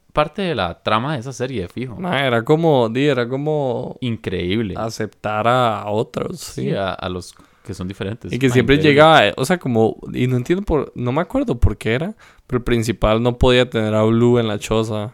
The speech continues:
Speaker 2: Entonces por eso el ma iba a la mansión
Speaker 1: Ma,
Speaker 2: Foster.
Speaker 1: creo que el ma como que ya está muy grande o así. Es que era amigo
Speaker 2: Ah.
Speaker 1: imaginario.
Speaker 2: Sí,
Speaker 1: Entonces,
Speaker 2: puede
Speaker 1: como que tenía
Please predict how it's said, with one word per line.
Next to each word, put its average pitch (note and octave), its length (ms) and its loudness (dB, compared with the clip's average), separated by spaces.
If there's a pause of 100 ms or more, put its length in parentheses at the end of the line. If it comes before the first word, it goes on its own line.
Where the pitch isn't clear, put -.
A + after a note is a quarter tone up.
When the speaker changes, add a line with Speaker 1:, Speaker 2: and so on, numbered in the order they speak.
Speaker 2:
Entonces - 260 -4
por A2+ 120 2
eso A2+ 80 2
el A2+ 80 0
ma A2+ 200 2
iba A2+ 140 2
a - 20 2
la A2 80 0
mansión G#2+ 380 -6
Speaker 1:
Ma, A#2 80 -2
Speaker 2:
Foster. G#2 280 -6
Speaker 1:
creo B2 100 -10
que B2 60 -16
el A2 40 -12
ma A2 160 -6
como A#2 160 -8
que G2 80 -8
ya F#2 80 -6
está G2+ 180 -8
muy G2+ 160 -6
grande G2+ 380 -6
o F2+ 180 -6
así. G#2 520 -12 (320)
Es A2+ 160 -6
que G#2+ 80 -2
era A2+ 80 0
amigo A#2+ 200 0
Speaker 2:
Ah. B2 40 -2
Speaker 1:
imaginario. A2+ 600 -6
Speaker 2:
Sí, G#2+ 160 -4
Speaker 1:
Entonces, A#2 280 2
Speaker 2:
puede A2 220 0
Speaker 1:
como A2+ 60 -2
que A#2 80 -4
tenía A#2 80 0